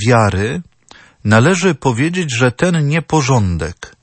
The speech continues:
którego boleśnie doświadczamy, nie wynika z natury mężczyzny i kobiety, ani z natury ich relacji, ale z grzechu. Pierwszym skutkiem zerwania z Bogiem,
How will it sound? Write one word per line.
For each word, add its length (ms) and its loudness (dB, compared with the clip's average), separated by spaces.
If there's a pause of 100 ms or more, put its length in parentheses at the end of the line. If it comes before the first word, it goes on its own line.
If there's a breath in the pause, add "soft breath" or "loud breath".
(480 soft breath)
którego 520 0
boleśnie 600 0
doświadczamy, 1000 -2 (840 loud breath)
nie 280 4
wynika 560 -2
z 120 -4
natury 420 0
mężczyzny 800 -2
i 80 -6
kobiety, 720 -2 (680 soft breath)
ani 280 2
z 120 -4
natury 540 0
ich 260 -8
relacji, 760 -2 (720)
ale 220 2
z 120 -2
grzechu. 600 -4 (1700 loud breath)
Pierwszym 600 0
skutkiem 600 -2
zerwania 600 0
z 120 -4
Bogiem, 720 -2